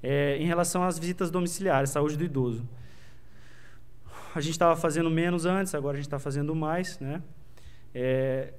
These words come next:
consulta médica, de enfermagem, visita domiciliar, a população acima de sessenta. Claro que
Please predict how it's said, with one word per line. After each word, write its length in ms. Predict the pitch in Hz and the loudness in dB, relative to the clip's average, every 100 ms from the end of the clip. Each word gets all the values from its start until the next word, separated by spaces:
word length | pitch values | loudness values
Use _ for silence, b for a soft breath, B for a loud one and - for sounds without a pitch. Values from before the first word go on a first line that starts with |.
| - - - - - - - | -14 -14 -14 -14 -12 -12 -8
consulta 340 | 151 147 170 | -6 0 2
médica, 360 | 165 185 185 151 | 6 6 6 2
de 60 | |
enfermagem, 440 | 151 151 160 170 147 | 0 2 4 2 2
visita 220 | 151 147 | -4 -4
domiciliar, 500 | 135 147 143 139 156 | -2 -2 0 2 2
a 40 | |
população 360 | 156 151 147 156 | 0 -2 -2 -2
acima 260 | 151 156 | -2 -2
de 60 | 151 | -2
sessenta. 540 | - 175 - 123 107 - B B B | -2 -2 -2 -2 -4 -10 B B B
Claro 240 | 220 139 | 6 6
que 360 | 135 131 127 | 4 0 -2